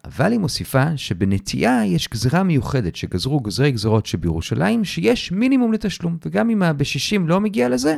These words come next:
אז חייב לשלם את המינימום. ומה המינימום? אז אם זה נטיעה בת שנתה זה שתי אמהות,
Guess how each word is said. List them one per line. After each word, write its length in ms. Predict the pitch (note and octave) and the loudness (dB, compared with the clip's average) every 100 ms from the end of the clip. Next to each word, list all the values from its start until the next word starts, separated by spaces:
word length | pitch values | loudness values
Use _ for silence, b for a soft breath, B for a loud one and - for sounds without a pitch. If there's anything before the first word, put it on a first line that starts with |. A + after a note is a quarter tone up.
| - | -2
אז 180 | E3+ D#3+ - | -4 -4 -8
חייב 320 | - G#3 C4 | -4 0 0
לשלם 320 | A#3+ - G3 | -2 -2 -2
את 100 | F#3 | 0
המינימום. 400 | F3+ F3 C#3 F#2 E2+ | 2 2 2 0 -2
ומה 240 | G2 D#3+ | 0 2
המינימום? 440 | C#3+ F3 A3+ C4 | 4 4 4 4
אז 120 | A#3 E3 | 2 0
אם 120 | F#3+ | 0
זה 80 | F#3+ | 2
נטיעה 420 | D#3 - D3 C#3 | 0 0 2 4
בת 180 | B2 - | 2 0
שנתה 420 | - G#2 - A2 | -2 -2 4 2
זה 120 | D#2+ | 2
שתי 280 | - - A#2+ | -4 2 2
אמהות, 380 | E3 G#3 C4 | 4 2 2